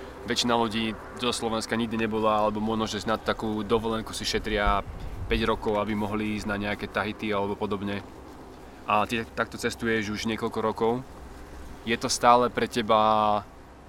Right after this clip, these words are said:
niečo úžasné, že, a, keď si na nejakom mieste, tak si sa zamýšľa nad tým, že wow, aké, aké to je skvelé, alebo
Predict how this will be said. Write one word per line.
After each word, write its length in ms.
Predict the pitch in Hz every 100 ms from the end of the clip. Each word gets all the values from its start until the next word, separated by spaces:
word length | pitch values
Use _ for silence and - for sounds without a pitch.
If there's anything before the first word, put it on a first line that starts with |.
| - -
niečo 220 | 117 107 -
úžasné, 560 | 120 110 101 104 101
že, 400 | 95 104 101 101 98 - - - - - - -
a, 460 | 101 95 95 95 101 - - -
keď 80 | 120
si 100 | -
na 80 | 113
nejakom 220 | 113 107
mieste, 280 | 110 104 110
tak 220 | 110 101
si 400 | - 104 101 101 - - -
sa 140 | - 107
zamýšľa 320 | 110 110 -
nad 140 | 107 104
tým, 80 |
že 160 | 101 101
wow, 240 | 104 104
aké, 160 | 104 107
aké 140 | 104 107
to 80 |
je 80 | 104
skvelé, 460 | - 107 104 104 104
alebo 840 | 98 104 107 98 104 104 104 104